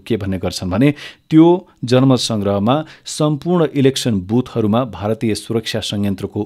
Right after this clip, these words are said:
उपस्थिति थियो र त्यो जनमत सङ्ग्रह प्रक्रियालाई म्यानिपुलेट गरेर भारतले आफ्नो पक्षमा नतिजा निकालेको थियो। र यो जनमत सङ्ग्रह जुन थियो, यसमा चाहिँ चोग्यालको शासन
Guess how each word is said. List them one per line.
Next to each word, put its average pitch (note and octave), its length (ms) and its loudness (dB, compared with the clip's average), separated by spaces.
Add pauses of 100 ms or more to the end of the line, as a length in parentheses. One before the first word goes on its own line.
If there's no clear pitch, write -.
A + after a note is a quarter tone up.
उपस्थिति C#3 560 -2
थियो D#3+ 340 -2 (160)
र A#2+ 80 2
त्यो A2 180 -2
जनमत C3+ 340 2
सङ्ग्रह A2 360 0
प्रक्रियालाई G#2+ 540 -2
म्यानिपुलेट F#2+ 520 -2
गरेर F#2 280 0 (140)
भारतले G2 440 -6 (120)
आफ्नो A#2 260 -4
पक्षमा G#2+ 520 -4 (140)
नतिजा G2 360 -6
निकालेको F2 440 -8
थियो। F#2+ 360 -6 (260)
र B2+ 120 4
यो B2+ 180 2
जनमत B2+ 300 2
सङ्ग्रह A2+ 320 2
जुन G2+ 180 0
थियो, C#3+ 260 0
यसमा D3+ 260 -2
चाहिँ D#3 240 -4
चोग्यालको C#3+ 580 -2
शासन C3 360 -2